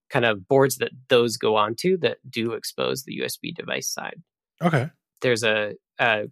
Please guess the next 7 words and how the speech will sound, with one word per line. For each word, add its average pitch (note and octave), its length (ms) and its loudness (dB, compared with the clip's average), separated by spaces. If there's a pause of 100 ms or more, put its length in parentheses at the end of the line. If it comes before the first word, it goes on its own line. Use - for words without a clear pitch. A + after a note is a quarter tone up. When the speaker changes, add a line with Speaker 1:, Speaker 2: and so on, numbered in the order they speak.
Speaker 1:
crowd B2 320 0
supply D#3 640 4
called A#2+ 300 -2 (180)
Pi B2+ 220 4
Unora, A#2 640 2 (420)
which B2+ 260 -2
is A2+ 260 -2